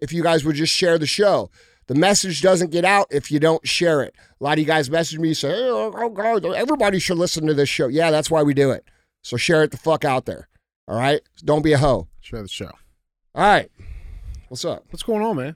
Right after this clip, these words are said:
Speaker 2: You got a little change up right now.
Speaker 1: What's that?
Speaker 2: Well, I mean, you know, what, what, what I normally got on, what you normally got on, it's a little different.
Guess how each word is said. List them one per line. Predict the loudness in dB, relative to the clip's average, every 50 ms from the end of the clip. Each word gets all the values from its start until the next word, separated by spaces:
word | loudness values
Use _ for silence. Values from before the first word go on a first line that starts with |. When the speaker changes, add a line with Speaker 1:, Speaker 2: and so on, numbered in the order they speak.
| _ _
Speaker 2:
You | -8 -6 -4
got | -4 -2 -2
a | -2
little | -2 -2 -2 -4 -2
change | -2 0 0 2 2 2
up | 0 0 -2 -2
right | -4 -4 -4
now. | -4 -4 -6 -6 -8 -12 -18 -20 -20 -20 -20 -20 -20 -20 -16
Speaker 1:
What's | -12 -10 -8
that? | -8 -8 -10 -12 _ _ _ _ _ -18
Speaker 2:
Well, | -14 -12 -10
I | -8
mean, | -8 -8 -8 -8 -10
you | -10 -10 -10
know, | -10 -10
what, | -10 -10 -10 -10 -10
what, | -12 -12 -12 -12 -12
what | -12 -12 -10
I | -10 -10
normally | -10 -10 -10 -10 -12 -12 -14 -14
got | -12 -12 -12 -12
on, | -12 -12 -12 -14
what | -14 -12 -12
you | -10 -8
normally | -8 -8 -8 -8 -10 -10 -10
got | -10 -10 -10 -10
on, | -10 -10 -10 -12
it's | -12 -12 -10
a | -10
little | -8 -8
different. | -8 -8 -8 -10 -14 -18 -20